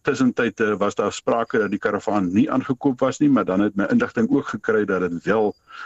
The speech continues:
jy weet, eh, tans in Luatla gestoor word. So, so dit is ook op, op weermag terrein en, en natuurlik dit as sulks is onaanvaarbaar om dit vir persoonlike voordeel te benut.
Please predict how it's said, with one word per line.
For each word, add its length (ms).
jy 140
weet, 220
eh, 340
tans 260
in 140
Luatla 680
gestoor 520
word. 280
So, 340
so 160
dit 120
is 160
ook 300
op, 220
op 220
weermag 600
terrein 500
en, 340
en 180
natuurlik 440
dit 180
as 160
sulks 280
is 120
onaanvaarbaar 840
om 260
dit 160
vir 180
persoonlike 720
voordeel 440
te 120
benut. 340